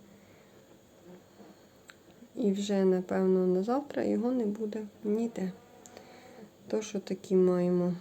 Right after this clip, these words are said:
погодні умови. Зовсім не весняні, але обіцяють потепління.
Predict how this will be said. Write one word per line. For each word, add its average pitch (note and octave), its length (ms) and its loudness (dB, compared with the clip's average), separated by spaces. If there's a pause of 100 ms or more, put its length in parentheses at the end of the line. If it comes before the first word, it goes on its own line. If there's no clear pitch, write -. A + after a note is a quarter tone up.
(200)
погодні F3 520 2
умови. F3 520 2 (840)
Зовсім F3 560 0
не F3 160 -2
весняні, A#3 600 -4 (460)
але A#3 320 0
обіцяють G#3+ 580 -4
потепління. - 680 -12